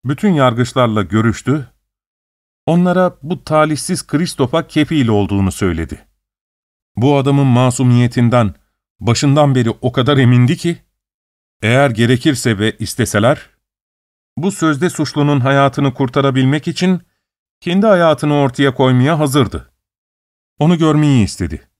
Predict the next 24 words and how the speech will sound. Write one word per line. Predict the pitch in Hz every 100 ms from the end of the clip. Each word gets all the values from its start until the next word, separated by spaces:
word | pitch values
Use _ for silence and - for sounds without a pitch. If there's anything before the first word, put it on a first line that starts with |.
| _ _ _ _ _ -
İzin | 143 143 123
verdiler. | 98 82 80 69 - - _ _ _ _ _ _ -
Adamı | 135 151 156
sorguladı. | - 120 90 95 85 76 _ _ _ _ _ _ _ _ _ _
Aldığı | 139 160 190 190
cevaplar | 165 160 156 156 147
onu | 135 156
o | 151 156
kadar | 147 156 170
memnun | 135 131 127 127
etti | 117 - 156
ki | - 185 117
bu | 185 156
adamın | 117 113 120 180 _ _ _ _ _ -
isnat | 127 165 170
edilen | 170 160 160 160
suçu | 156 139
işleyemeyecek | 156 147 147 156 175 165 151 147
bir | 156
adam | 151 151 151
olduğuna | 143 135 143 139 143
iyice | 180 214 185 165
ikna | 131 143 127 101
oldu. | 82 - -